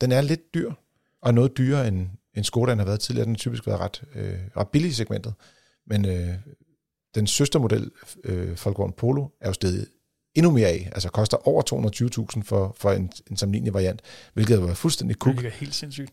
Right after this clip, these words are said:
Speaker 1: Ja. Øh, vi havde sådan en, en variant, øh, til test også med, med automatgear og, og, og topudstyret. Den koster to hundrede og halvtreds tusind, tænker jeg, for en minibil var sådan lidt,
Speaker 2: Der kan man få en rigtig bil
Speaker 1: <laughs>
Speaker 2: for de
Speaker 1: der kan man få
Speaker 2: penge,
Speaker 1: en bil for de penge, jo. <laughs> Øhm, og,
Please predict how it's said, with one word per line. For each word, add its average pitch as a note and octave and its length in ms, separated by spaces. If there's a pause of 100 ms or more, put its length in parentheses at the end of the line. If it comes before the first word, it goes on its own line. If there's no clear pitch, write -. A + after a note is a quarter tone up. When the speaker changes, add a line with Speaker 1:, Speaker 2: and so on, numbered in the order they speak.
Speaker 1:
Ja. G#2 160 (560)
Øh, F2+ 420 (540)
vi A2 80
havde A2 140
sådan G2+ 220
en, F#2 120 (200)
en F#2+ 100
variant, G2+ 300
øh, G2 120
til - 140
test G#2+ 220
også G2+ 200
med, F2 300 (220)
med F2 160
automatgear F2+ 560
og, E2+ 360
og, F2+ 80 (100)
og F2 160
topudstyret. A2 600 (280)
Den A#2 80
koster A2+ 220
to B2+ 140
hundrede A#2+ 140
og - 40
halvtreds - 220
tusind, G#2+ 340
tænker - 220
jeg, - 80 (180)
for E2+ 120
en E2+ 100
minibil E3 400
var F2+ 100
sådan - 120
lidt, E2+ 80
Speaker 2:
Der C3+ 60
kan D#3 100
man C#3 100
få - 80
en D#3 120
rigtig - 220
bil F#3 160
Speaker 1:
<laughs> - 20
Speaker 2:
for - 80
de C#3 40
Speaker 1:
der E3+ 60
kan F#3+ 80
man F3+ 60
få D3 120
Speaker 2:
penge, C3 60
Speaker 1:
en - 40
bil A3 160
for C#3 80
de C3 80
penge, B2+ 240
jo. C#3+ 80 (1000)
<laughs> C3 60
Øhm, F#2+ 240 (220)
og, A#2 100